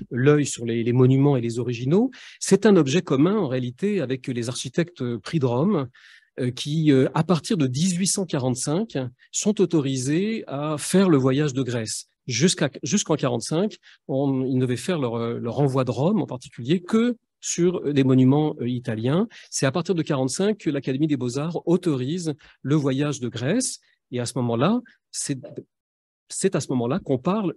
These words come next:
d'une école d'Athènes. D'ailleurs, Piscatori lui-même, hein, annonce dans la presse grecque, dès le printemps, euh, dix-huit cent quarante-six, c'est-à-dire avant le décret de création,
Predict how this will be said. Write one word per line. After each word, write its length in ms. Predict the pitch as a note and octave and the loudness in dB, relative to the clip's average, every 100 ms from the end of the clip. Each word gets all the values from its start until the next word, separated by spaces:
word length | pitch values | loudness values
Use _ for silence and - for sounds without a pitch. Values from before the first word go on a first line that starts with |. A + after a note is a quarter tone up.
| - | -8
d'une 320 | C3+ F3 G#3 | -6 -2 0
école 320 | C#3+ - B2+ | 0 -2 -4
d'Athènes. 400 | A#2 G#2 E3 A3+ | -4 -4 0 2
D'ailleurs, 240 | C3+ B2+ B2 | 2 0 -2
Piscatori 580 | E3+ - C3+ C3+ D#3 | -4 -2 0 0 0
lui-même, 500 | C#3+ B2+ B2 D3 G3+ | 0 0 2 2 2
hein, 200 | C3+ D3+ - | 0 -2 0
annonce 460 | D#3+ E3+ F3 G3 | 2 4 4 2
dans 120 | C#3 | -2
la 120 | B2+ B2 | -4 -6
presse 240 | C#3 B2 | -6 -6
grecque, 400 | A#2+ C#3+ A3+ - | -4 -4 -4 -6
dès 260 | A2+ A#2 G3 | -2 2 4
le 140 | E3 | 4
printemps, 640 | - E3 E3 G3+ F3+ C3 - _ | 0 -2 0 0 0 -4 -12 _
euh, 320 | B2 A2+ - B2 | -10 -8 -6 -8
dix-huit 320 | A#2 A2+ A#2+ | -8 -8 -4
cent 460 | - C3 A#2 A2+ | -2 0 0 -2
quarante-six, 520 | A2 A2+ A2+ A2+ A3 C4+ | -2 -2 0 0 0 0
c'est-à-dire 380 | C#3 B2 A#2 - | 0 0 0 0
avant 300 | D3 C#3+ D3+ | 2 4 4
le 40 | |
décret 360 | B2 B2+ - C#3 | 4 0 0 -4
de 40 | |
création, 540 | - A#2 A2+ - G3 | -4 -6 -4 0 -2